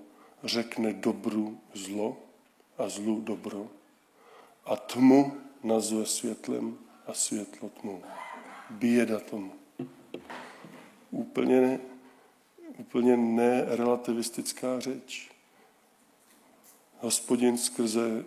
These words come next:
Izajáše proroka říká, některé věci jsou dobré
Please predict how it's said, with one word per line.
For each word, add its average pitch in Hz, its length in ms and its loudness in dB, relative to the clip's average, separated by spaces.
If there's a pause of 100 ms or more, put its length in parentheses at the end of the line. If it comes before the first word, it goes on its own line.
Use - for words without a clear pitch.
Izajáše 113 760 2
proroka 113 520 -4
říká, 110 460 -2 (680)
některé 120 480 -2
věci 113 500 -6 (1160)
jsou 123 560 2 (140)
dobré 101 340 -4